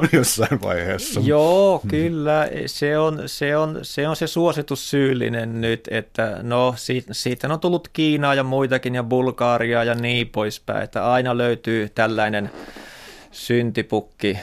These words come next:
Speaker 2: jonka, jonka, jonka kustannuksella voidaan niin noin, noin niin kuin omaa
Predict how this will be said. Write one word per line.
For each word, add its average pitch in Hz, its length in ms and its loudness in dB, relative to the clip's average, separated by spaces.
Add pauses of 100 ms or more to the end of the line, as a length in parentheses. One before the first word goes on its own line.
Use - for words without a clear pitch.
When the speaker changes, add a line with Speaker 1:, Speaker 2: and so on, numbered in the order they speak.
(140)
Speaker 2:
jonka, 107 580 0
jonka, 101 640 -2
jonka 104 460 -2
kustannuksella 101 880 -2
voidaan 104 460 0
niin 101 280 -2
noin, 107 360 0
noin 110 320 0
niin 107 140 -2
kuin 101 140 -2
omaa 110 440 2